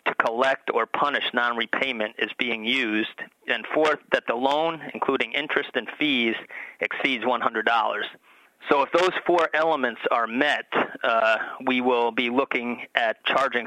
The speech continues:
somebody with a loan sharking violation. Now, if the loan shark is convicted, they could be imprisoned for up to twenty years and or fined, depending on what assets they have or what the, uh,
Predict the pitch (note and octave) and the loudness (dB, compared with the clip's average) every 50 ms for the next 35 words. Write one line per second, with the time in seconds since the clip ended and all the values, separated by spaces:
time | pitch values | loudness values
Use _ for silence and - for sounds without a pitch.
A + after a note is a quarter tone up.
0 | - - C3 A#2+ A#2+ A#2 A#2 A2+ A2 A2+ A2+ C3 D3 B2+ - - - B2+ A2+ A2 | 0 0 0 0 2 0 0 2 0 0 2 2 2 2 0 -2 -4 -4 -2 0
1 | B2 A#2+ A#2+ A2+ - - B2+ A2 G#2 - - A2 A2 A#2 A#2 A2 A2 A#2 B2 C3 | 0 0 0 0 0 0 2 0 0 -2 -4 -2 0 2 2 2 2 2 2 2
2 | C3 A#2 - - - - - - - - _ _ - - B2 A#2+ A2 A2 - - | 2 0 0 -2 -4 -6 -10 -20 -20 -20 _ _ -6 -2 -2 0 0 0 0 0
3 | D#3 D#3+ - - - - B2 B2 C#3 D#3 D#3+ D3 - D3 C3+ B2 - - B2 C#3 | 0 0 -2 -4 -2 0 0 2 2 0 2 2 2 2 2 0 0 0 -2 -2
4 | C3 - - A#2+ A2 A2+ D3+ D3+ - _ - A2+ A2 A2 - - - - - - | -2 -2 -6 -6 -2 0 0 0 0 _ 0 0 0 0 -2 -6 -18 -16 -16 -14
5 | - - D#3+ D#3+ - - D3+ D#3 D3+ D3 - A#2+ A2+ - - D#3 D3 - B2+ A2+ | -6 -2 -2 0 0 0 -2 0 0 0 0 -2 -4 0 0 0 2 0 -2 -4
6 | - - D#3+ D#3 - - - - - - - C#3 C#3 C3+ B2+ A#2 B2 C3 C3+ C3+ | -2 0 0 0 0 0 -4 -6 -6 -4 -2 -2 -2 -2 -2 -2 0 0 0 2
7 | B2 A2 A2 G#2+ G#2+ - - - - - C#3 C3+ B2+ B2 A#2+ A2+ - - C3 C3 | 2 2 0 0 -2 -4 -8 -10 -8 -4 -2 -2 0 -2 -2 -2 -4 -2 0 2
8 | B2+ A#2 A2 - - - B2+ B2 A#2 A2 A2 G#2+ G#2 - - - - B2 - - | 2 2 0 -2 -2 -2 0 0 0 0 -2 -4 -6 -6 -6 -6 -8 -8 -4 -4
9 | A#2+ A2+ A2 A2 A2+ A2+ A2 G#2+ G#2 G#2 - _ - - - - - - - - | -4 -4 -4 -2 0 0 0 0 -2 -6 -12 _ -18 -16 -16 -14 -14 -14 -16 -8
10 | - - B2 B2 - - B2 B2 A#2+ A2+ - B2 G#2+ - - A2+ A2 G#2+ B2+ A#2 | -2 0 2 2 2 2 2 2 2 0 0 -2 -2 0 0 0 0 2 2 2
11 | A#2+ A#2 A2 A2 A2+ A2 A2+ A2+ A#2+ A#2+ - _ - A#2 A2 A2 A2 A2 G#2+ | 2 2 0 0 0 -2 0 0 0 0 -2 _ -6 -4 -2 0 0 0 0